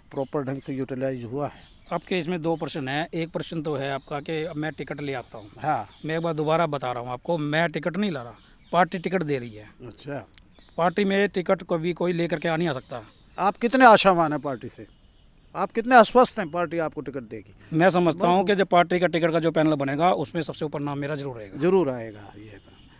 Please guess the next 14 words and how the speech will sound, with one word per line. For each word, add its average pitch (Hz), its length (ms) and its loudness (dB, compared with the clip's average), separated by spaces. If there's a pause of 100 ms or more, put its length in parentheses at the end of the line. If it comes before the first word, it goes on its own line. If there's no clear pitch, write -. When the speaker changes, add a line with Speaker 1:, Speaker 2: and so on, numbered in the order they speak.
(300)
Speaker 1:
अब 233 120 4
मुझे 247 260 4
बताइए 226 640 6
कि 214 280 4
यूटिलाइजेशन 208 720 8
ग्रांट 180 420 6
का 190 240 6
कैसे 170 380 0
होता 139 440 2
है 151 300 0 (100)
नगर 143 160 -4
परिषद 139 420 -8
के 135 100 -12
अंदर? 127 360 -6